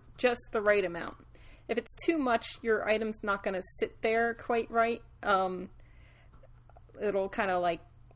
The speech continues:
not be aligned when it's there, and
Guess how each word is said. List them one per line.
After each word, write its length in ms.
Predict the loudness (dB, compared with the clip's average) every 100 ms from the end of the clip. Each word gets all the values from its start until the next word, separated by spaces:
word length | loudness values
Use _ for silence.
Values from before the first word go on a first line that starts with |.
| -20 -20 -20 -8
not 460 | 2 4 4 -2
be 140 | -2 2
aligned 500 | 2 2 0 -2 -8 -6
when 160 | -4
it's 140 | -4 -2
there, 420 | 2 4 2 0
and 380 | -2 -2 -4